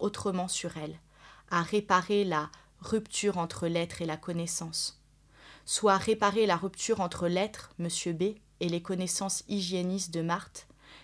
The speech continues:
et la soi-disant rationalité scientifique conventionnelle de Lucas. Entre la crasse et le dragon, il s'agit de ne pas tomber dans la démesure,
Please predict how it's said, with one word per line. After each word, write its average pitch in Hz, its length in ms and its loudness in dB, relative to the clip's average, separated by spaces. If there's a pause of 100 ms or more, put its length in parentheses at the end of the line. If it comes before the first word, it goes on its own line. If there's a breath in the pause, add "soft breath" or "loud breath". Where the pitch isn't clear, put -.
(100)
et 175 100 0
la 170 100 4
soi-disant 196 480 2
rationalité 185 800 0
scientifique - 880 -6 (100)
conventionnelle 185 760 0
de 165 80 -2
Lucas. 165 340 -6 (1000 loud breath)
Entre 180 300 2
la 190 140 6
crasse - 360 2
et 202 80 2
le 175 100 2
dragon, 175 420 0 (340)
il 185 100 -4
s'agit 196 380 4
de 202 100 2
ne 185 120 2
pas 180 180 2
tomber 202 420 2
dans 180 120 2
la 160 140 4
démesure, 175 680 -2